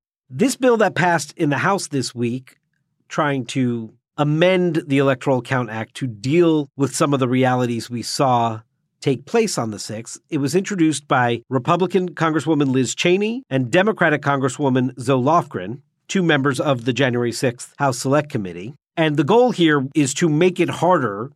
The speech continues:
to overturn a certified presidential election. The House vote was two hundred and twenty-nine to two hundred and three. Nine Republicans joined Democrats in voting for the measure,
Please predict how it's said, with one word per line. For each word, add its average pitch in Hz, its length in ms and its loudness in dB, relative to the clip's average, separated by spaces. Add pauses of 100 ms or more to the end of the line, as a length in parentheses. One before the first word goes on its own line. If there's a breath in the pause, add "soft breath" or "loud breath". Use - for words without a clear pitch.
to 165 240 -2
overturn 165 880 0 (300 soft breath)
a 151 140 0
certified 139 640 0 (160)
presidential 120 720 -4 (140)
election. 226 460 -2 (520)
The 131 80 -2
House 147 240 2
vote 185 260 2
was 160 260 2
two 190 140 0
hundred 151 260 2
and 127 80 -4
twenty-nine 151 680 0
to 226 100 -10
two 208 220 -4
hundred 160 400 -2
and 139 200 -2
three. 185 540 -2 (160)
Nine 151 360 2
Republicans 143 680 0
joined 131 260 0
Democrats 131 480 -2
in 139 140 -2
voting 127 280 0
for 190 280 0
the 151 80 0
measure, 117 340 -2